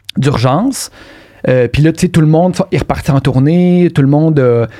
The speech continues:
travaillé sur des albums pendant, pendant la pandémie, ont sorti ça. Puis là, il y a eu, en tout cas, moi, j'ai senti un genre de boom. J'ai senti que,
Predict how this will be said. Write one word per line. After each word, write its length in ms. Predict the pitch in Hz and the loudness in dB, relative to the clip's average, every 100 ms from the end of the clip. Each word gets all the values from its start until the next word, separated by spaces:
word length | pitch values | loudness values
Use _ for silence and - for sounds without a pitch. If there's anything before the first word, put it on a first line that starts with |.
| - - | -20 -6
travaillé 220 | - 135 | 0 0
sur 100 | 139 | 0
des 160 | 139 131 | 0 0
albums 420 | 123 123 143 151 | 0 0 2 2
pendant, 320 | 139 120 123 | 0 -2 -2
pendant 220 | 120 120 123 | -2 0 0
la 100 | 120 | 0
pandémie, 500 | 127 120 120 147 156 | 0 0 2 2 2
ont 120 | 123 | 0
sorti 260 | 123 - | -4 -6
ça. 320 | - - 160 170 | -8 -2 0 0
Puis 160 | - | 0
là, 140 | 131 156 | 0 2
il 80 | |
y 20 | 131 | 2
a 60 | |
eu, 160 | 131 185 | 2 0
en 600 | - - - - _ - | -4 -20 -20 -20 _ -4
tout 120 | 160 | -2
cas, 40 | |
moi, 140 | 139 175 | 2 2
j'ai 140 | 151 | 0
senti 480 | 117 135 131 - 208 | 0 -2 -2 -2 0
un 160 | 147 120 | 0 0
genre 180 | 135 | 0
de 100 | 143 | 0
boom. 320 | 123 131 165 175 | 0 0 0 -2
J'ai 160 | 131 | -4
senti 420 | 120 120 117 - 165 | -2 -2 -2 -4 -4
que, 380 | - 127 139 | 0 0 -2